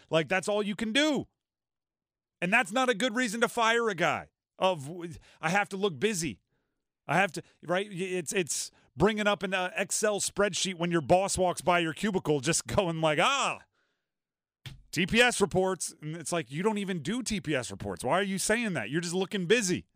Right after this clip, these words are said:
You just minimized Minesweeper." Steve Wilks is <laughs> fired, and, you know, the, the, the, the real shame of it is it's this late.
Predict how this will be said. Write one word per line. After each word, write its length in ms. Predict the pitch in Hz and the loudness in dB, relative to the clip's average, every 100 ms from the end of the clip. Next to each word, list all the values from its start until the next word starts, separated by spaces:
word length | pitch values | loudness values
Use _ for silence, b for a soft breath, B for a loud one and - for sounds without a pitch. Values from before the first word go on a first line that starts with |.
| _ _ _ _ _ _ _ _ - | _ _ _ _ _ _ _ _ -12
You 120 | 135 | -4
just 180 | 180 160 | -4 0
minimized 520 | 208 220 190 185 135 | 2 2 2 0 0
Minesweeper." 760 | 170 220 226 196 185 - 82 - _ _ _ _ _ _ _ _ _ _ _ _ _ _ _ _ _ _ _ _ _ _ _ _ _ | 0 0 0 -2 -2 -4 -8 -12 _ _ _ _ _ _ _ _ _ _ _ _ _ _ _ _ _ _ _ _ _ _ _ _ _
Steve 440 | - - 208 226 | -4 0 2 4
Wilks 320 | 214 214 - | 4 2 0
is 140 | 190 156 | -6 -4
<laughs> 0 | |
fired, 560 | - 202 - 165 151 b b b 175 | 0 0 2 -2 -4 b b b -4
and, 500 | 180 180 165 127 - _ _ _ | -2 -2 -6 -12 -18 _ _ _
you 120 | 170 | -4
know, 120 | 190 202 | -2 2
the, 160 | 175 | 2
the, 260 | 160 170 151 - | 4 2 2 0
the, 440 | 160 139 131 131 - - _ | 0 2 -2 -6 -14 -20 _
the 60 | 131 | -2
real 320 | 131 220 262 | 0 0 -2
shame 360 | - 185 156 143 | -2 -4 -4 -4
of 100 | 117 | -4
it 80 | |
is 320 | 107 104 139 - _ _ _ _ _ _ _ _ _ _ _ _ _ | -4 -6 -10 -18 _ _ _ _ _ _ _ _ _ _ _ _ _
it's 200 | 147 120 | -8 -6
this 280 | 120 202 170 | 0 0 2
late. 420 | 196 262 220 - | 0 0 0 -6